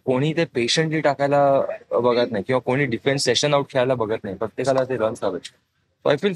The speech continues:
four day, five day क्रिकेटमध्ये इम्पॉर्टंट आहे जे बेसिक आपण करत आलोय ते नेहमी. जर सेशन खेळायचं तर सेशन खेळायला बघा. जो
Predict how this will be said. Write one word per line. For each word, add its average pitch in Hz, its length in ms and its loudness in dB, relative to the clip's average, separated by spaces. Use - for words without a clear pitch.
four 147 180 2
day, 165 120 2
five 147 160 2
day 151 100 0
क्रिकेटमध्ये 139 600 2
इम्पॉर्टंट 135 480 0
आहे 127 160 0
जे 135 120 4
बेसिक 117 400 0
आपण 135 240 0
करत 120 280 2
आलोय 104 180 2
ते 110 120 2
नेहमी. 120 420 0
जर 135 40 0
सेशन 143 360 2
खेळायचं 151 300 4
तर 156 120 2
सेशन 139 340 -4
खेळायला 135 380 2
बघा. 120 260 0
जो 123 100 0